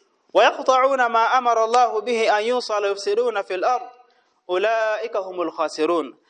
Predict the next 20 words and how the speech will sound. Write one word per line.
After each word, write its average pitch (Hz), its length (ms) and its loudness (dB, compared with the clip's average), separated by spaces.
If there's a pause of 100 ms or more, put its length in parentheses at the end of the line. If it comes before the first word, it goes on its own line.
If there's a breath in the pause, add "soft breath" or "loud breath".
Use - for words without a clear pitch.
(140)
Na 233 120 -2
wale 285 320 -2
ambao 208 240 -2
kwamba 214 280 -4
wanavunja 233 420 -2
ahadi 226 280 -4
ya 202 120 -4
Allah 220 200 -2
Subhanahu 208 280 -6
wa 185 60 -2
Ta'ala, 175 460 -4 (140)
ahadi 196 260 -2
ya 220 80 0
tauhid, 190 580 -4 (240 soft breath)
ya 180 100 -2
kumcha 262 340 -4
Allah 247 180 -4
Subhanahu 208 480 -4
wa 190 60 -2
Ta'ala, 196 480 -2